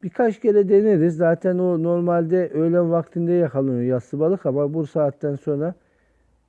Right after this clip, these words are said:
e, yakalayabileceğimi, yani tutabileceğimi zannetmiyorum. Bakın bu da değil herhalde.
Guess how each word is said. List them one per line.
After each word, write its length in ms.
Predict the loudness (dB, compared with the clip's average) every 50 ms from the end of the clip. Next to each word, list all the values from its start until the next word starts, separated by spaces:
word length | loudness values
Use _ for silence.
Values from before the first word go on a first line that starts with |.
| _ _ -2
e, 80 | 0
yakalayabileceğimi, 1200 | 2 4 4 4 4 2 2 0 0 2 2 2 2 2 0 0 0 0 0 0 0 0 0 -2 -2
yani 480 | 0 0 0 0 0 0 0 -2 -4
tutabileceğimi 760 | -8 _ _ -4 -2 -2 0 0 -2 0 0 0 0 0 0
zannetmiyorum. 760 | 0 0 0 2 2 0 -2 -2 -4 -4 -4 -2 -2 -2 -2 -4
Bakın 380 | -4 -6 -6 -8 -10 -10 -10 -14
bu 280 | -16 -14 -12 -12 -8 -8
da 200 | -8 -8 -6 -6
değil 260 | -6 -6 -6 -6 -8
herhalde. 600 | -8 -8 -8 -6 -6 -6 -6 -6 -8 -8 -8